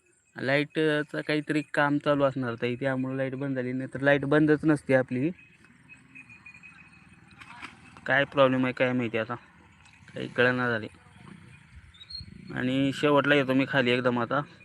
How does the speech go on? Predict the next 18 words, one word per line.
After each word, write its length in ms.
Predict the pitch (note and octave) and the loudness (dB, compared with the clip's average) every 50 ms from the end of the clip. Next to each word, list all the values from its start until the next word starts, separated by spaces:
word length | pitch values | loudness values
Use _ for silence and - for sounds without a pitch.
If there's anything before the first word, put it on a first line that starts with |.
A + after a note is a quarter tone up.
| - - - - - | -20 -20 -20 -8 -2
आतल्या 360 | B2+ B2 B2 - B2+ B2 B2 | -2 -2 -2 0 -2 -4 -4
कमेंट 280 | - - B2 B2 A#2+ B2 | -4 -4 -6 -6 -6 -6
सर्व 240 | - C#3 B2+ B2 B2+ | -6 -4 -4 -4 -4
सोडून 280 | B2+ C3+ B2+ C3 C3 | -4 -6 -4 -4 -4
देतो. 360 | B2+ B2 A#2+ - B2+ B2+ C3 C3 | -6 -6 -6 -6 -6 -6 -4 -4
लताताई 440 | B2+ B2 A#2+ B2+ A#2+ - B2 B2 | -6 -4 -4 -4 -6 -4 -4 -2
आबा 220 | B2 A#2+ A#2+ B2 B2 | 0 0 2 2 0
म्हणून 340 | B2+ B2 B2 B2 B2 B2 B2+ | -2 -2 -4 -6 -4 -2 0
रागवत 380 | B2 B2 A#2+ A#2+ A#2+ A#2+ - | 0 0 0 -2 -4 -2 -2
आहेत, 280 | B2 A#2 A#2 B2 B2+ B2+ - _ - - _ _ _ _ _ _ | -2 -2 -2 -4 -4 -6 -8 _ -20 -20 _ _ _ _ _ _
सरळताई 460 | - B2+ B2 A#2+ A#2+ - B2+ B2 A#2+ A#2 - - _ _ _ | -6 -4 -4 -4 -4 -6 -6 -8 -8 -8 -12 -18 _ _ _
हसत 360 | A2+ A2 B2 A#2+ B2+ B2+ - B2+ | -16 -14 -12 -10 -10 -6 -4 -2
आहेत, 260 | A#2+ A#2+ A#2+ B2 B2+ - _ _ _ _ _ _ _ _ - - _ - _ _ _ _ - _ _ - | -2 -2 -2 -6 -8 -10 _ _ _ _ _ _ _ _ -20 -20 _ -20 _ _ _ _ -20 _ _ -10
आणि 300 | A#2 A#2 A#2+ A#2+ A#2+ B2 | -8 -6 -4 -4 -4 -4
शि-, 380 | - C3 B2+ B2 B2 B2 B2 A#2+ - - - _ _ _ _ _ _ _ _ _ - - _ _ _ _ _ _ _ _ _ _ _ _ _ _ _ _ _ _ _ _ _ _ - | -4 -2 -2 0 0 0 0 -2 -4 -8 -20 _ _ _ _ _ _ _ _ _ -20 -20 _ _ _ _ _ _ _ _ _ _ _ _ _ _ _ _ _ _ _ _ _ _ -14
शिलाताई 380 | - C3 C3 C3 B2+ B2+ B2 | -6 -4 -2 -2 0 0 -2
सपोर्टिंग 360 | A#2+ - B2 C3 B2 C3 C3 B2+ | -2 -2 -4 -4 0 0 0 0
कमेंट, 400 | - C3 B2 B2 B2 B2 B2 | 0 0 0 0 0 0 0